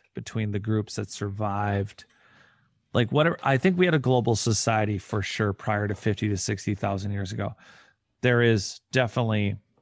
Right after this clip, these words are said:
I, I think based on what we're seeing of the Egyptian, of the Giza Plateau, uh,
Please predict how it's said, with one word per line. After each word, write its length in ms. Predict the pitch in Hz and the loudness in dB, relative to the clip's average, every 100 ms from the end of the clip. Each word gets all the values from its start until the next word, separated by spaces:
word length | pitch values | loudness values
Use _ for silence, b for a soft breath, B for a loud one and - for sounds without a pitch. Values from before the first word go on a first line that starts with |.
| _ _ _ _ _ - | _ _ _ _ _ 0
I, 220 | 120 - | 0 0
I 120 | 123 113 | 0 -2
think 340 | - 127 107 - | 0 -2 -2 -2
based 300 | 120 107 113 | -2 0 0
on 140 | 107 | 0
what 160 | 110 - | -2 -4
we're 100 | 104 | -4
seeing 420 | - 113 104 107 - | -2 -2 -2 -4 -8
of 220 | - 107 - | -4 -4 -2
the 180 | 113 | -2
Egyptian, 480 | 104 101 107 - 104 | -2 -2 -4 -4 -4
of 100 | 101 | -4
the 80 | 104 | -4
Giza 320 | 107 107 104 | -2 -2 -2
Plateau, 800 | - 104 98 - 104 101 98 95 B B B B _ _ _ | -4 -2 -2 -2 -2 0 0 -4 B B B B _ _ _
uh, 320 | - 107 98 | -2 0 0